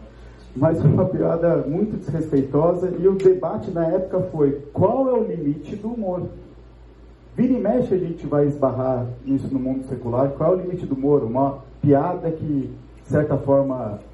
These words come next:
machuca alguém, ofende alguém. E daí naquela época teve um debate, assim, pra ser sincero, com duas pessoas, sabe? Nota dez, Roberto Justus e Danilo Gentili. E eu fiquei impressionado como os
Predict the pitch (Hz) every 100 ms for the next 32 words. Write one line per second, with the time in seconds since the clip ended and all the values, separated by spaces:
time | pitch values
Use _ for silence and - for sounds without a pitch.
0 | - - - 151 135 170 - 127 123 147
1 | 143 123 - 143 131 131 113 117 107 104
2 | - - - - 190 220 233 226 226 214
3 | 220 - 208 214 214 202 185 175 190 -
4 | 160 - 185 175 160 - - - - -
5 | - 151 139 156 156 147 - 151 170 180
6 | - - - - - - 147 143 185 -
7 | 156 - 170 156 - - 165 127 117 123
8 | 170 - 139 - 123 143 151 - - 147
9 | 160 185 - 143 120 170 160 135 131 123
10 | 147 147 123 107 - 123 139 139 - -
11 | - - - - 165 220 - 202 - 202
12 | - 175 170 170 - 190 190 - 180